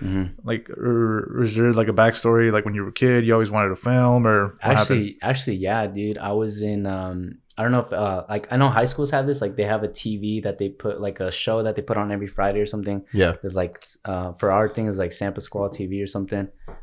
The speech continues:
Speaker 1: Um, I was actually in the middle school version of that. It was called D D T V, Del Dios Middle School T V.
Speaker 2: Mm-hmm.
Speaker 1: And, um,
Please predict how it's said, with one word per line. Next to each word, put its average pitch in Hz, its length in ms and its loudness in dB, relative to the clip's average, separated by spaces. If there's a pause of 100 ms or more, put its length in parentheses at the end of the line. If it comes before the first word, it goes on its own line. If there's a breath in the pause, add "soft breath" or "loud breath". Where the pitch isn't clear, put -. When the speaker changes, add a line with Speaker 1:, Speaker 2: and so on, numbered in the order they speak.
Speaker 1:
Um, 98 300 -2
I 104 60 -2
was 127 140 6
actually 131 260 0
in 113 60 2
the 101 60 2
middle 107 260 0
school 98 200 -6
version 90 340 -6
of 87 100 -6
that. 85 180 -10
It 90 40 -8
was 90 120 -10
called 85 240 -4
D 95 100 -2
D 95 140 -4
T 95 160 -10
V, 95 160 -4
Del 92 180 -4
Dios 92 420 -8
Middle 92 200 -6
School 92 280 -10
T - 140 -14
V. 98 260 -8 (180)
Speaker 2:
Mm-hmm. 107 280 -6
Speaker 1:
And, 95 300 -2
um, 90 500 -4